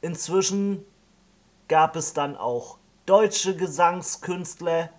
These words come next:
wie zum Beispiel Marius Müller-Westernhagen oder Udo Lindenberg oder auch Herbert Grönemeyer.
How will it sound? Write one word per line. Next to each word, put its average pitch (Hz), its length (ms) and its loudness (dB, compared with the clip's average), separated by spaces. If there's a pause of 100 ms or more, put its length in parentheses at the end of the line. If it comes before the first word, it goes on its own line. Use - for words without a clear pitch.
(500)
wie 180 240 -6
zum 170 180 -6
Beispiel 151 640 -2
Marius 185 600 4
Müller-Westernhagen 156 1300 4 (560)
oder 151 640 2
Udo 196 320 4
Lindenberg 170 840 0 (840)
oder 214 480 4
auch 180 480 2 (3250)
Herbert 180 480 2
Grönemeyer. 139 840 0